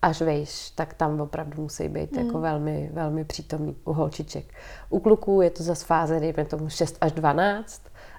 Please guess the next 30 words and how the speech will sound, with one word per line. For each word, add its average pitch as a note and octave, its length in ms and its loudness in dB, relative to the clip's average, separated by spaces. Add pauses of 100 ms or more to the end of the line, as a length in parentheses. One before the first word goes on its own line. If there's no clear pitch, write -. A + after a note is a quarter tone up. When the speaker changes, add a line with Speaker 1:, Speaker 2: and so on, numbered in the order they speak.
(120)
Speaker 1:
a E3 80 6
pak D#3+ 200 -2
zase, - 300 -6
dejme - 280 -8
tomu, - 220 -10
čtrnáct D3+ 680 -2
až, - 460 -8 (420)
než D#3+ 180 -4
je E3 60 -2
vypustějí D#3 520 -4
ven, - 240 -4 (120)
ty - 80 -10
kluky. D#3 400 -10 (460)
Speaker 2:
Hmm. B3 120 2
Speaker 1:
Velmi F3 280 4
důležitě E3 520 0
být D#3+ 180 0
přítomnej, F3+ 760 0
zajímat F3 680 0
se F#3 120 0
o F3 100 0
ně, F3 340 0 (340)
ukazovat F#3+ 560 4
je G3 80 4
vlastní F#3 460 2
svět F#3 400 2
a - 80 0
vtahovat E3+ 540 0
je E3+ 60 0
vlastně, E3 480 -2